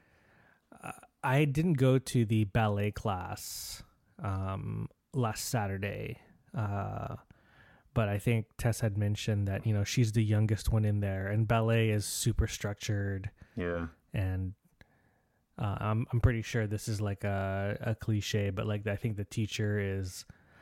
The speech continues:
Speaker 2: maybe a little bit more strict than some of the other teachers she's had.
Speaker 1: Yeah.
Speaker 2: Um, so I guess we'll see. We'll see how, how she does, and ho-, ho-, you know, if, if she's not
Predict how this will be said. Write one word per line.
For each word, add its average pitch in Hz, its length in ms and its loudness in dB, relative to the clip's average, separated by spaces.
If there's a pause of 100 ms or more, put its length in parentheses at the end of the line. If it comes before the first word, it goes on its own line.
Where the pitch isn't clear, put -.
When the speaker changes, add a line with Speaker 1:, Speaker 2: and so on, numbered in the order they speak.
(260)
Speaker 2:
maybe 110 220 4
a 104 80 2
little 107 260 2
bit 107 220 0
more 107 220 2
strict - 640 -4 (460)
than 104 800 -2 (560)
some - 180 0
of 107 60 2
the 107 80 4
other 107 140 2
teachers 107 340 -2
she's 104 240 -4
had. 98 480 -4 (540)
Speaker 1:
Yeah. 92 220 -2 (180)
Speaker 2:
Um, 95 640 -6 (500)
so 131 160 4
I 113 80 0
guess 117 240 0
we'll 117 100 2
see. 107 460 0
We'll 113 140 2
see 117 180 0
how, 101 540 -2 (1120)
how 117 160 -8
she - 160 -8
does, 104 340 2
and 101 220 0
ho-, - 240 -2
ho-, 131 160 -6
you 147 80 2
know, 107 240 2 (760)
if, 135 220 2
if 151 140 2
she's 120 280 4
not 117 380 4